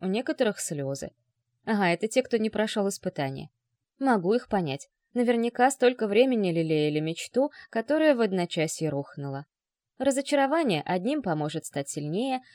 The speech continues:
чтобы попытать счастье в следующем году, а вот другие просто перестанут верить в себя. Поднявшись на второй этаж, мы с Лияшей синхронно выдохнули.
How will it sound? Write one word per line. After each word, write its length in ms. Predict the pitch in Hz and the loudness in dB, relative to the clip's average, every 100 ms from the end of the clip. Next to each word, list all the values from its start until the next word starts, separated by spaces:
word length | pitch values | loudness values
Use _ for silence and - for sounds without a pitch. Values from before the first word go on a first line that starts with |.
| - | -18
чтобы 320 | - 262 254 | -4 2 2
попытать 440 | 247 254 247 240 - | 2 2 2 2 2
счастье 400 | 240 220 - 220 | 0 0 0 -4
в 40 | |
следующем 580 | - 214 202 - 208 196 | 0 0 0 -2 -2 0
году, 340 | 190 180 180 _ _ - | 2 2 -2 _ _ -4
а 80 | 262 | 0
вот 140 | 269 | 2
другие 400 | 285 262 277 339 | 2 2 0 -2
просто 380 | - 233 - 262 | 0 -4 -2 -6
перестанут 640 | 202 170 - 165 214 196 | -4 -4 -4 -4 -2 -4
верить 320 | 160 156 151 | -4 -4 -4
в 80 | - | -10
себя. 360 | - 139 131 139 _ _ _ _ _ _ - | -10 -6 -6 -8 _ _ _ _ _ _ 0
Поднявшись 520 | 240 254 330 226 196 | 0 2 -2 -2 -4
на 120 | 156 | -6
второй 320 | - 147 147 | -4 -4 -4
этаж, 340 | - 240 330 - _ - - | -2 -2 -4 -10 _ -18 -6
мы 160 | 285 | -2
с 140 | 370 285 | -2 2
Лияшей 480 | 254 214 285 - 254 | 2 4 2 0 -2
синхронно 580 | 196 185 180 170 165 | -2 -2 -2 -2 -2
выдохнули. 640 | 143 135 135 - 135 127 | -4 -6 -8 -10 -10 -10